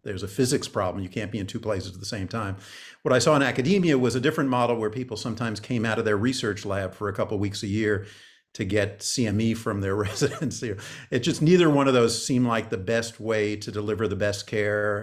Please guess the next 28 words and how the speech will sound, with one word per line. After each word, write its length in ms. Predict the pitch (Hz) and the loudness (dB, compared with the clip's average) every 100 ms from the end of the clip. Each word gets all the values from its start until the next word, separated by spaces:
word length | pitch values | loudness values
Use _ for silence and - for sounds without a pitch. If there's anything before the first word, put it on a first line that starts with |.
| 123 | -6
and 140 | 101 | -10
do 100 | 98 | -6
it 80 | 101 | -6
at 60 | 98 | -4
the 80 | 101 | -2
lowest 320 | 101 98 - | 0 -2 0
cost 420 | 127 117 117 - - - - - | 2 2 2 -4 -18 -20 -20 -12
and 100 | 110 | -4
have 200 | 107 101 | -4 -2
physicians 400 | 104 104 113 92 | -4 -4 -4 -4
involved 420 | 101 101 101 95 | -2 0 0 -2
in 160 | 98 98 | -4 -4
making 280 | 101 101 90 | -6 -8 -6
systems 440 | 143 135 113 98 | -6 -4 -6 -4
work 240 | 98 95 | -4 -2
better. 320 | 113 104 98 - - - - - _ | 0 0 0 -6 -16 -20 -20 -20 _
Uh, 100 | 135 | 0
so 300 | 113 175 156 | 2 4 4
I 120 | 196 | 4
thought 300 | 226 - 233 | 0 2 4
it 60 | 214 | 4
would 140 | 147 | 4
grow. 420 | 135 139 143 156 175 | 4 6 8 4 0
I 80 | |
mean, 100 | 135 | -2
I, 140 | 131 135 | 0 -2
I, 340 | 139 139 | -2 -4
I, 60 | 143 | -4